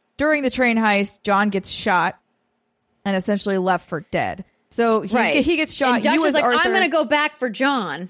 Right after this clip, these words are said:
Speaker 1: Dutch says, "I'm gonna go back for John," comes back later to the camp right before the Pinkertons get there and says, "John's dead.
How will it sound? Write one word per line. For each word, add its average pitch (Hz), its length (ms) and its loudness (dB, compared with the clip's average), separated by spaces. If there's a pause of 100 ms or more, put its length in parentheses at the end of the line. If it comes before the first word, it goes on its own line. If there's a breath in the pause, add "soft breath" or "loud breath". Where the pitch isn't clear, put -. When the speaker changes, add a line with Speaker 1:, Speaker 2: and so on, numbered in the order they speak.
(120)
Speaker 1:
Dutch 240 200 2
says, 254 280 0
"I'm 226 100 0
gonna 233 180 2
go 254 120 2
back 240 180 2
for 247 140 -2
John," 196 460 2 (100)
comes 226 260 -2
back 214 260 0
later 269 460 2
to 233 140 -6
the 208 80 -4
camp 226 280 -2
right 214 160 2
before 254 380 0
the 226 60 0
Pinkertons 202 560 -4
get 185 260 0
there 175 300 2
and 180 160 -4
says, 175 200 -4
"John's 185 360 0
dead. 165 420 0